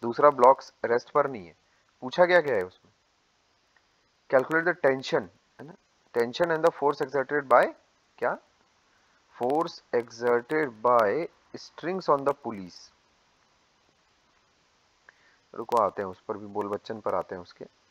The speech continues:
ठीक है। tension की value कितनी आ रही है? टी वन की value आएगी टेन प्लस टेन बाय सिक्स। सत्तर बटे छः,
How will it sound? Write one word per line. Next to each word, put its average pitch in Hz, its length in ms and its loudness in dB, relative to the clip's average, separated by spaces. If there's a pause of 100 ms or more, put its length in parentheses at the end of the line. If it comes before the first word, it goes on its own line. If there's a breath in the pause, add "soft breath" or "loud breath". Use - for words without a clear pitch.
ठीक 147 140 -20
है। 87 160 -14 (120)
tension 120 300 -4
की 135 80 -10
value 131 180 0
कितनी 135 260 -6
आ 127 40 4
रही 123 100 -4
है? 139 80 -20 (680 soft breath)
टी 113 160 -6
वन 131 180 -2
की 135 140 -10
value 127 300 -2 (140)
आएगी 110 520 -6 (640)
टेन 117 240 -2
प्लस 120 540 -2 (240)
टेन 110 260 -8
बाय 131 200 -2 (240)
सिक्स। - 560 -20 (1400)
सत्तर - 520 -2
बटे 104 280 -4 (100)
छः, - 240 -18